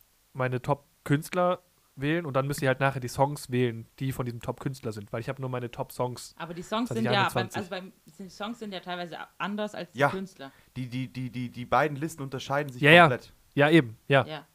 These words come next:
Speaker 1: Aber ich hab, ich hab halt irgendwie keine Künstlerliste, die zeigt's mir hier nicht
Speaker 3: Also
Speaker 1: an.
Speaker 3: das ist
Speaker 2: Ah, okay.
Speaker 3: tatsächlich, also ganz ehrlich, ähm, ist jetzt die Frage. Sollen
Speaker 1: Ja.
Speaker 3: wir einf-, sollen wir einfach, aber das ist jetzt schwierig, ne?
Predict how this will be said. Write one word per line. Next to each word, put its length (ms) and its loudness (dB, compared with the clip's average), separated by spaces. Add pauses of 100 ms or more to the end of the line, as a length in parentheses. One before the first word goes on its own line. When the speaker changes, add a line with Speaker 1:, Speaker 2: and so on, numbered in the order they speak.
(120)
Speaker 1:
Aber 440 4
ich 180 -8
hab, 140 0 (280)
ich 160 -8
hab 140 0
halt 180 -4
irgendwie 180 -4
keine 240 -6
Künstlerliste, 560 -8
die 140 -12
zeigt's 240 -4
mir 80 -6
hier 100 -6
nicht 80 -4
Speaker 3:
Also 140 0
Speaker 1:
an. 40 -4
Speaker 3:
das 120 -8
ist 60 -10
Speaker 2:
Ah, 0 -
okay. 100 -6
Speaker 3:
tatsächlich, 340 0
also 180 -2
ganz 280 0
ehrlich, 400 -4
ähm, 340 -4 (280)
ist 120 -16
jetzt 140 -14
die 60 -14
Frage. 480 -4 (1000)
Sollen 200 -2
Speaker 1:
Ja. 60 0
Speaker 3:
wir 80 0
einf-, 200 -4
sollen 200 0
wir 100 -2
einfach, 340 -6
aber 220 -10 (500)
das 140 -20
ist 100 -18
jetzt 120 -12
schwierig, 440 -10
ne? 180 -10